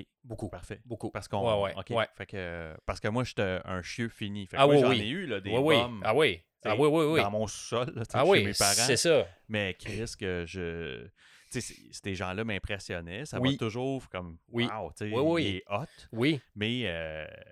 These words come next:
Speaker 1: Ah non,
Speaker 2: tu sais, je me
Speaker 1: euh,
Speaker 2: souviens d'une fois, il y a un gars qui, qui, qui est un plus bum que les autres, là, tu sais, il avait été volé une auto, là, puis là, il nous avait dit, « Tu prends un morceau de spark plug, tu pitches ça dans la vitre, puis la vitre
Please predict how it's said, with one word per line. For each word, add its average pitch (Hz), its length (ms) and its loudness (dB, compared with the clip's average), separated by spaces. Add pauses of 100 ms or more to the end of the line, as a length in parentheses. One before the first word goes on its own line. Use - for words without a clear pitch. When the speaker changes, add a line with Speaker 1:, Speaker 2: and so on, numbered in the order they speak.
Speaker 1:
Ah 104 60 -4
non, 151 160 2
Speaker 2:
tu 101 60 2
sais, 92 80 0
je - 20 0
me 85 60 0
Speaker 1:
euh, 82 120 -2
Speaker 2:
souviens 101 220 -4
d'une 82 100 -10
fois, 104 180 -8
il 101 40 -8
y - 20 -8
a 85 60 -10
un 80 80 -12
gars 95 160 -8
qui, 80 340 -14
qui, 82 200 -20
qui - 120 -20
est - 40 -16
un 82 140 -12
plus 92 200 -14
bum 92 380 -8
que 92 80 -12
les 82 220 -10
autres, 98 220 -10
là, 87 60 -10
tu - 60 -18
sais, 101 60 -12
il 92 60 -10
avait 80 180 -10
été 87 180 -12
volé 85 280 -8
une 92 160 -10
auto, 92 360 -12
là, 82 140 -12 (120)
puis 78 200 -18 (440)
là, 98 100 -4
il 95 60 -2
nous 92 120 -6
avait 87 220 0
dit, « 101 160 -12
Tu - 100 -18
prends - 140 -8
un 101 80 -6
morceau 92 300 -10
de - 60 -20
spark 82 380 -6
plug, 92 360 -4
tu - 120 -20
pitches - 220 -14
ça 107 60 -10
dans 95 100 -12
la 80 60 -10
vitre, 95 180 -14
puis - 100 -16
la 80 60 -12
vitre 85 140 -14